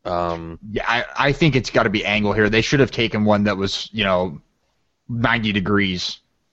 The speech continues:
Speaker 1: Yeah, it probably would have
Speaker 2: Exact.
Speaker 1: been better. And I didn't
Speaker 2: Yeah.
Speaker 1: watch the movie on GameSpot, so,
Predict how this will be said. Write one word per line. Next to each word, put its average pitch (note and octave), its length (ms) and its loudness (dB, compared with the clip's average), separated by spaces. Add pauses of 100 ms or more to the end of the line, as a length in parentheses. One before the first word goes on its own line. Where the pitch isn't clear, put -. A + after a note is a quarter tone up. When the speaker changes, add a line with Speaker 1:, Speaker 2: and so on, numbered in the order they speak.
(180)
Speaker 1:
Yeah, F#2 360 0 (200)
it G#2+ 120 -4
probably G#2 260 2
would F#2 100 2
have G2 80 2
Speaker 2:
Exact. E2+ 200 -2
Speaker 1:
been F2 80 -4
better. F2 180 -2
And F#2+ 100 -2
I D3+ 100 2
didn't B2 180 0
Speaker 2:
Yeah. A2+ 40 0
Speaker 1:
watch A2 200 2
the F#2+ 80 -8
movie G2 320 -2
on E2+ 120 -2
GameSpot, E2+ 560 -2
so, E2+ 440 -2